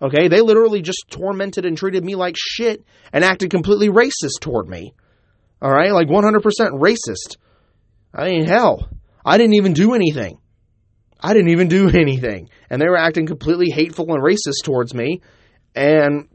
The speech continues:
frickin' discriminating against me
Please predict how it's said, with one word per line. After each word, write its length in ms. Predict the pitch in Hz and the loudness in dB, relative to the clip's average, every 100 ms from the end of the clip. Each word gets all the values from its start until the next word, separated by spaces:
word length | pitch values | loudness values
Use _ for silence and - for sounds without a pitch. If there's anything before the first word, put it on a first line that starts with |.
| _ _ _ _ _ _ - | _ _ _ _ _ _ -2
frickin' 880 | 185 190 196 196 202 190 180 151 - | 0 2 2 0 0 -2 -8 -14 -6
discriminating 800 | 156 196 - 220 240 190 147 131 | 0 0 2 0 4 2 2 0
against 380 | 113 113 - 104 | -2 -4 -4 -14
me 220 | 85 | -14